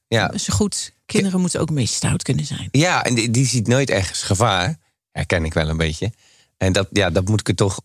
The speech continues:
Speaker 1: ons allebei een beetje gaan leren.
Speaker 2: Wat is het beste programma dat je ooit gemaakt hebt?
Speaker 1: Oeh.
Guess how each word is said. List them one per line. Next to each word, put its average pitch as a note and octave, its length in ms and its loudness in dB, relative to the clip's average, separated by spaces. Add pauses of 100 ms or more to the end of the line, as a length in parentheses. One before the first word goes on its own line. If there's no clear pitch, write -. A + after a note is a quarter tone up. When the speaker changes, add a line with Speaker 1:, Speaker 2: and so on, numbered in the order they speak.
(120)
Speaker 1:
ons A#2 220 2
allebei A2+ 480 2
een C3 100 2
beetje A2+ 260 0
gaan - 160 -2
leren. F#2 480 -2
Speaker 2:
Wat E4+ 220 0
is F4+ 80 -2
het A3+ 100 -8
beste C4+ 240 -4
programma A#3+ 380 -2
dat G3+ 140 -2
je - 80 -2
ooit G3 160 0
gemaakt G3+ 340 0
hebt? - 260 -12 (640)
Speaker 1:
Oeh. E4+ 220 4